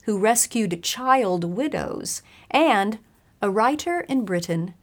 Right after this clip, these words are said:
who created a world in a wardrobe. The final chapter issues the challenge.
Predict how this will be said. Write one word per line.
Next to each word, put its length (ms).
who 100
created 640
a 60
world 640
in 120
a 60
wardrobe. 760
The 80
final 420
chapter 600
issues 440
the 100
challenge. 760